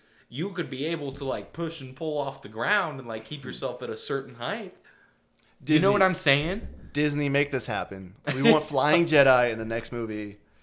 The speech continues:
Speaker 2: Just somebody does it. We don't care if they're good or
Speaker 1: They,
Speaker 2: bad.
Speaker 1: they can jump.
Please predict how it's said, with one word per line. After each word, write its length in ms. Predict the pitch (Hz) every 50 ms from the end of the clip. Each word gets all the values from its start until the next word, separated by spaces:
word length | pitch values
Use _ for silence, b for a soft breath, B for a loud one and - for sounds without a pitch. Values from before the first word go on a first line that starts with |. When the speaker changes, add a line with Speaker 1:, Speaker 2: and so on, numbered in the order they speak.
| _ _ _
Speaker 2:
Just 340 | - 107 101 - - - -
somebody 400 | - 139 147 156 147 147 156 147
does 200 | 135 127 120 117
it. 80 | 127 120
We 80 | 131
don't 140 | 151 170 175
care 160 | 170 185 175
if 80 | 170 170
they're 120 | 180 175 143
good 180 | 131 143 156
or 40 | 165 175
Speaker 1:
They, 40 | 170
Speaker 2:
bad. 400 | 143 131 123 123 127 120 123 135
Speaker 1:
they 100 | 156 160
can 320 | 156 - 170 139 127 117
jump. 500 | 110 - 117 104 156 226 262 285 269 -